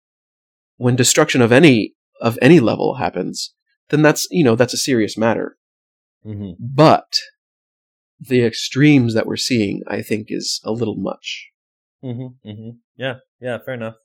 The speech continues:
Speaker 1: Like, be sad,
Speaker 2: Fair.
Speaker 1: mourn, like, legitimate, legitimate mourn. But <laughs> let's take a, let's take a lesson from Saint Paul. Christians grieve with hope.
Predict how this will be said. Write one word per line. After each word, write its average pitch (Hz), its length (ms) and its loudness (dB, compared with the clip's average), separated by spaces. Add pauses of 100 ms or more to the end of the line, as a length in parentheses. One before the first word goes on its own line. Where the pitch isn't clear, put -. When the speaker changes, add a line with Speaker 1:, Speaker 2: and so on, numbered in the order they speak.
Speaker 1:
Like, 117 240 -2
be 185 100 2
sad, 185 260 4
Speaker 2:
Fair. 135 140 -4
Speaker 1:
mourn, 139 440 6 (200)
like, 127 160 0
legitimate, 160 540 6 (280)
legitimate 156 520 2
mourn. 120 460 2 (640)
But 131 420 6 (380)
<laughs> - 20 -20 (340)
let's 135 220 -2
take 151 180 0
a, 127 100 0 (140)
let's 135 240 -4
take 143 160 0
a 131 60 0
lesson 123 320 2
from 107 180 -4
Saint 113 240 -2
Paul. 120 340 2 (1120)
Christians 156 400 0
grieve 127 440 2 (160)
with 117 300 0
hope. - 200 -8